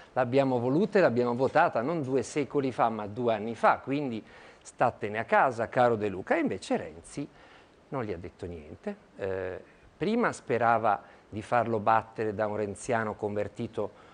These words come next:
all'ultima ora, last minute, Gennaro Migliore, che poi si è ritirato all'ultimo anche perché probabilmente non lo votavano nemmeno i parenti stretti. Poi sperava che ci pensasse Cozzolino, il bassoliniano,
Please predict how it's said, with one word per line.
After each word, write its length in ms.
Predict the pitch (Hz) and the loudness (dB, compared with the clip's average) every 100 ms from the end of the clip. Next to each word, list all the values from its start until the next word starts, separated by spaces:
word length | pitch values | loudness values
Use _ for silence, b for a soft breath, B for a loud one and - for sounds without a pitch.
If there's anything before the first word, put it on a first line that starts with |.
| B | B
all'ultima 580 | 95 98 113 - 110 113 | -6 -4 -6 -8 -4 -2
ora, 140 | 101 101 | 0 2
last 300 | 117 - - | 2 0 -4
minute, 640 | 107 95 92 - 95 95 | -4 -4 -10 -8 -10 -10
Gennaro 540 | - 95 113 113 110 107 | -12 -6 -4 -2 -2 -2
Migliore, 600 | 107 101 104 90 90 92 | -4 -6 -4 -4 -6 -10
che 100 | 107 | -10
poi 220 | - 107 | -6 -6
si 180 | - 104 | -6 -8
è 20 | |
ritirato 480 | 101 110 107 107 110 | -6 -4 -2 -2 -2
all'ultimo 380 | 107 117 107 98 | -4 -6 -6 -8
anche 160 | 95 | -8
perché 220 | 87 87 | -10 -10
probabilmente 440 | 82 98 95 101 104 | -8 -6 -6 -8 -8
non 120 | 92 | -8
lo 100 | 90 | -10
votavano 440 | 95 - 104 95 | -10 -6 -4 -4
nemmeno 340 | 92 98 107 95 B B | -6 -6 -6 -8 B B
i 100 | 110 | -14
parenti 440 | - 113 113 110 104 | -2 2 2 -2 -8
stretti. 540 | - 95 90 - 95 B B B | -6 -6 -6 -10 -14 B B B
Poi 200 | - 220 | 2 4
sperava 720 | - - 254 131 98 120 175 B B - | 2 4 6 6 4 4 2 B B -4
che 120 | 196 | -4
ci 140 | - | -4
pensasse 720 | 180 226 220 - 127 - 147 143 | 0 2 2 2 0 0 -4 -2
Cozzolino, 880 | 147 - - 165 156 151 147 156 | -4 -4 -4 -4 -2 -4 -4 -4
il 160 | 143 143 | -4 -4
bassoliniano, 1080 | 139 143 - 151 151 156 160 147 143 156 | -2 -4 -2 -2 0 0 0 0 0 -2